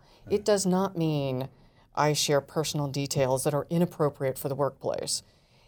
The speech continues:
Speaker 1: It means I know about my colleagues, we support one another. It's not a knitting circle. It's not discussing what we did in a bar on Friday night.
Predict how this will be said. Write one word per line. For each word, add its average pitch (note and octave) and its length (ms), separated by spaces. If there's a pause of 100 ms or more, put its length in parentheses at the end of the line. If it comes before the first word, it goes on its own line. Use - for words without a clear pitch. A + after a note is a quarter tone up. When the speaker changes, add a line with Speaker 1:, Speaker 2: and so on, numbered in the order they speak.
(120)
Speaker 1:
It D#3+ 180
means E3 560
I D3+ 220
know D#3+ 460
about D#3+ 480
my F3 160
colleagues, D3 840 (460)
we E3 160
support A3 540
one D#3+ 200
another. C#3+ 600 (360)
It's G3 240
not F3 220
a E3+ 80
knitting C#3+ 340
circle. C3+ 680 (520)
It's F3 280
not E3+ 260
discussing D#3 640 (160)
what D#3+ 220
we D#3 100
did D3+ 180
in D3 120
a C#3 40
bar C#3 360
on C3 140
Friday C3 360
night. B2 480